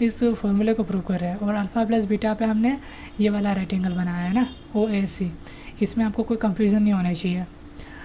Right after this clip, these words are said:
उसके बाद आप देखिए, ये जो ओसी है, ओसी ये वाली line है,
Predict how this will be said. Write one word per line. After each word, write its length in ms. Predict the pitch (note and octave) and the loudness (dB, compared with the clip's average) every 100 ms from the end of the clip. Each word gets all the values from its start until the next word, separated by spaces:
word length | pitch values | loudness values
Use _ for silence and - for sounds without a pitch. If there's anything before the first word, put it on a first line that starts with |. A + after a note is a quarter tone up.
| - - - | -14 -14 -2
उसके 220 | G#3+ A#3+ | -2 0
बाद 180 | A#3 A#3 | 2 4
आप 100 | A3+ | 4
देखिए, 380 | G#3+ G#3 G3+ G#3 - - - - - | 4 0 0 -4 -4 -14 -16 -16 0
ये 100 | A3+ | 2
जो 180 | G#3+ A#3+ - | 2 -2 0
ओसी 280 | G3+ - A3 | 0 2 0
है, 160 | F#3 D#3+ - - | 0 -6 -14 -4
ओसी 220 | G#3 - A#3 | -2 2 2
ये 220 | G#3+ A3 | 4 6
वाली 220 | A3+ A3+ | 4 4
line 260 | A3 G#3+ | 4 4
है, 100 | A3 | 4